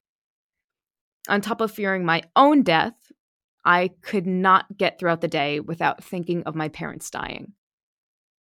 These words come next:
I remember calling my mom,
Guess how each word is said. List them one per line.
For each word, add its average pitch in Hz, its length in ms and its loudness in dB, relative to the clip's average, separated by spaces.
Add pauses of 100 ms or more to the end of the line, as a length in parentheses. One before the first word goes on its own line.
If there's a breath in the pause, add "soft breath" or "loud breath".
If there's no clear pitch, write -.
(240)
I 170 520 2
remember 170 420 -2
calling 175 400 -4
my 165 120 0
mom, 156 480 -2